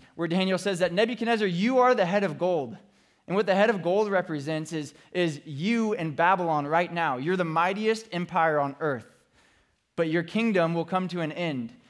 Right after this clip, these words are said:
And there's gonna be an empire that comes after you, and, and that represents the, the chest of silver and the arms of silver. But their kingdom will come to an end as well. And then will be the bronze kingdom,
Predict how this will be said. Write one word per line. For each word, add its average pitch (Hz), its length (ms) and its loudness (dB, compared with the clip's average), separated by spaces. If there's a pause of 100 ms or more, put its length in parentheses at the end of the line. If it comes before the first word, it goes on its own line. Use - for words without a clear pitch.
(180)
And 170 100 -4
there's 180 140 0
gonna 202 160 0
be 196 100 2
an 190 100 0
empire 214 360 4
that 185 160 0
comes 220 260 0
after 147 300 0
you, 127 180 -4
and, 151 180 -6
and 165 140 -2
that 185 160 4
represents 180 480 -2
the, 160 160 -2
the 156 160 -8
chest 170 400 -2
of 135 100 -6
silver 160 580 -4 (200)
and 151 100 -4
the 151 60 0
arms 170 380 0
of 143 100 -10
silver. 143 500 -6 (640)
But 170 220 2
their 214 180 6
kingdom 190 380 0
will 151 100 -2
come 156 200 -2
to 160 100 -4
an 151 80 -4
end 147 160 -6
as 143 140 -6
well. 156 480 0
And 175 120 -4
then 185 140 -2
will 180 100 0
be 180 120 -2
the 175 100 -2
bronze 190 540 2
kingdom, 127 500 -8